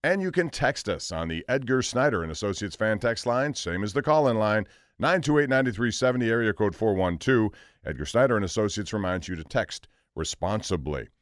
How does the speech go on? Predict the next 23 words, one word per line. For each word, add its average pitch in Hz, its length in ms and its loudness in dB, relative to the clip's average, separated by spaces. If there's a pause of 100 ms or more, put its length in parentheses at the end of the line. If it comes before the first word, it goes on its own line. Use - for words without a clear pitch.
(280)
Our 104 160 4
show 117 220 4
is 82 100 0
brought 104 240 0
to 110 80 -4
you 104 60 0
by 104 180 4
P 180 260 4
N 185 140 4
C 175 160 0
Bank. 156 380 4
Make 147 240 2
today 135 340 4
the 117 120 2
day. 107 340 0 (220)
Allegheny 139 460 4
Health 139 220 6
Network, 131 380 2
health 123 260 2
for 127 320 2
all, 98 420 2
and 104 180 2
driven 104 480 0